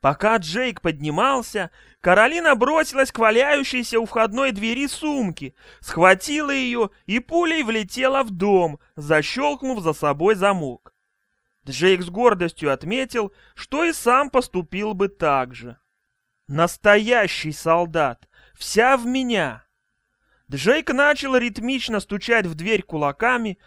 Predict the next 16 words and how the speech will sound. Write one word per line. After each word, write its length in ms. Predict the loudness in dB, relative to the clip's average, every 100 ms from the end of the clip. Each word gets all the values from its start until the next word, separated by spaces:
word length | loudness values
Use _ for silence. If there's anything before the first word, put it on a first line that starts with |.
| _ -2
а 120 | 4
потом 460 | 4 4 2 0
завопил: 720 | 2 4 4 2 -4 -6 -8 -12 _ _ _ _ _ _
"Что 460 | -16 -4 0 2
же 180 | 2 2
это 380 | 4 4 6 4
делается? 1080 | 4 -2 2 4 4 2 2 -2 -4 -4 -4 -6 -6
Родного 720 | 4 6 6 4 4 6 6
отца 460 | 4 0 2 4 4
в 80 | 2
дом 400 | 0 2 2 2
не 80 | -6
пускают! 880 | -8 -12 -4 2 2 2 -4 -12 _ _ _ _
Впусти 720 | -10 -2 -2 -2 -4 -2 -2
сейчас 680 | -2 -6 -4 0 4 4 2
же, 260 | -2 -6